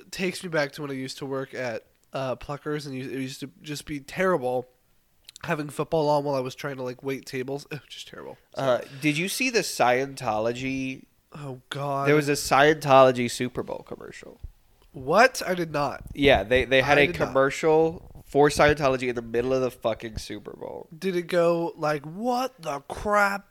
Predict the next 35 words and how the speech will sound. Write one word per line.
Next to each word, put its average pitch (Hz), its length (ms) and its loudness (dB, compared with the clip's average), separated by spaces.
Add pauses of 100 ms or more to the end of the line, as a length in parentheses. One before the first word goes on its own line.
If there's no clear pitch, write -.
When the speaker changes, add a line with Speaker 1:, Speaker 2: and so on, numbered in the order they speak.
(380)
Speaker 1:
Wh-, 240 160 -10
how 269 260 0
the 190 180 0
crap 214 420 2
should 254 200 2
I 254 180 4
Super 139 360 -4
Bowl?" 117 460 0
Speaker 2:
<laughs> - 600 -4
Speaker 1:
From 143 140 -4
Battlefield 139 420 0
Earth? 135 240 -4
Speaker 2:
I, 160 220 8 (100)
okay, 151 380 2
okay. 120 300 -6
I 139 140 2
got, 147 420 6
I 135 140 2
got 131 240 -2
really 120 220 -6
confused - 560 -14
there. 202 420 4
Speaker 1:
<laughs> - 440 4 (600)
Speaker 2:
Um, 120 380 6
Speaker 1:
Uh, 170 180 -4
Speaker 2:
one 139 200 4
second. 131 300 0
I'm 120 160 -2
pulling 196 340 0
it 175 80 0
up 131 360 0
now. 92 520 -2 (200)
Speaker 1:
Yeah, 165 120 -2
no 143 120 -4
worries. 123 320 -4